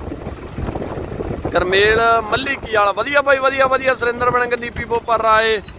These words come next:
ਬਾਕੀ ਕਈਆਂ ਦੇ ਕੁਮੈਂਟ ਰਹਿ ਜਾਂਦੇ ਵੀਰ ਭਰਾ, ਗੁੱਸਾ ਜਮਾਂ ਨਹੀਂ ਕਰਨਾ ਕਿਉਂਕਿ ਕੁਮੈਂਟ ਕਾਫੀ ਆ ਜਾਂਦੇ ਬਾਈ, ਹਨਾ। ਸਾਰੇ ਪੜ੍ਹਨੇ ਪੋਸੀਬਲ ਹੀ ਨਹੀਂ ਯਾਰ, ਵਿੱਚ ਵਿੱਚ ਬੋਲੀ ਚੱਲਦੀ ਰਹਿੰਦੀ ਆ। ਤੇ ਰੇਟ ਮਿੱਤਰੋ ਅੱਜ ਤੁਹਾਨੂੰ ਦੱਸਦੇ ਆ ਜੀ।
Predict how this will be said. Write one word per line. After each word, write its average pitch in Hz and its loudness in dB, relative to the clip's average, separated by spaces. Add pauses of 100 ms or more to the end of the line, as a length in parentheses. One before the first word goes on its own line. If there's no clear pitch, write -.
(320)
ਬਾਕੀ 269 6
ਕਈਆਂ 294 2
ਦੇ 370 0
ਕੁਮੈਂਟ 254 0
ਰਹਿ 262 6
ਜਾਂਦੇ 294 2
ਵੀਰ 247 -4
ਭਰਾ, 254 2
ਗੁੱਸਾ 226 -2
ਜਮਾਂ 233 0
ਨਹੀਂ 269 -2
ਕਰਨਾ 240 4
ਕਿਉਂਕਿ 226 -2
ਕੁਮੈਂਟ 226 2
ਕਾਫੀ 214 2
ਆ 214 8
ਜਾਂਦੇ 196 4
ਬਾਈ, 196 4
ਹਨਾ। 226 2
ਸਾਰੇ 202 4
ਪੜ੍ਹਨੇ 226 4
ਪੋਸੀਬਲ 202 2
ਹੀ 302 0
ਨਹੀਂ 262 0
ਯਾਰ, 156 4 (440)
ਵਿੱਚ 202 2
ਵਿੱਚ 208 2
ਬੋਲੀ 196 0
ਚੱਲਦੀ 160 2
ਰਹਿੰਦੀ 180 0
ਆ। 165 2 (360)
ਤੇ 220 0
ਰੇਟ 233 4
ਮਿੱਤਰੋ 262 -2
ਅੱਜ 247 -4
ਤੁਹਾਨੂੰ 220 -6
ਦੱਸਦੇ 202 -4
ਆ 226 -4
ਜੀ। - -10